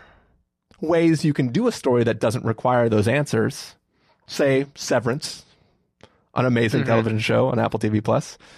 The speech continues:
Speaker 1: where what do the numbers mean? What are they actually doing? Is one of the fundament-, fundamental mysteries of the show. And while by the end of season one, we don't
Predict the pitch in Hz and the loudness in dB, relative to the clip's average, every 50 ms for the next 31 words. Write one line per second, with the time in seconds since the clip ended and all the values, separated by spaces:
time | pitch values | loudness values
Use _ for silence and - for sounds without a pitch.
0 | - - - - _ _ _ _ - 175 190 190 196 202 202 196 190 - _ _ | -20 -20 -20 -20 _ _ _ _ -2 0 2 4 4 4 2 0 -2 -4 _ _
1 | _ _ _ _ _ _ _ _ _ _ _ _ _ - 311 262 240 220 220 196 | _ _ _ _ _ _ _ _ _ _ _ _ _ 0 2 2 4 4 2 2
2 | 220 208 226 240 240 247 196 - 196 190 190 185 190 180 165 175 180 196 196 196 | 2 2 2 2 2 0 0 2 2 2 4 4 4 2 2 2 2 2 2 2
3 | 190 185 180 180 185 - - 170 151 - 202 226 220 185 170 156 156 147 139 - | 2 2 2 2 0 0 0 0 0 2 2 2 2 4 2 2 0 -2 -4 -4
4 | - - 185 208 214 175 - 165 165 220 233 226 202 208 - - 190 208 202 196 | -2 0 2 2 2 2 0 0 2 2 2 2 0 0 0 0 0 2 2 2
5 | 185 185 185 170 - 160 - - - 185 214 214 208 214 175 156 156 156 - 151 | 2 0 0 -2 -4 -6 -6 -2 0 0 2 2 4 4 2 2 0 0 0 0
6 | 139 117 127 143 - - - 135 123 113 - 123 120 123 127 - - - 196 170 | 0 2 0 0 -2 -2 0 0 0 2 0 -2 -4 -4 -4 -6 -2 0 2 2
7 | 131 123 131 127 - - - 127 127 123 123 123 123 127 127 127 120 117 131 123 | 2 2 0 -2 -4 -4 -2 -2 0 2 2 2 4 4 2 2 2 0 0 0
8 | 120 120 120 123 120 117 - - 123 113 113 110 107 113 123 123 117 113 117 113 | 2 2 0 0 0 -2 -2 0 0 0 2 2 2 2 2 2 2 0 -2 -2
9 | 113 110 123 135 131 123 120 - | -2 0 2 2 2 2 0 -2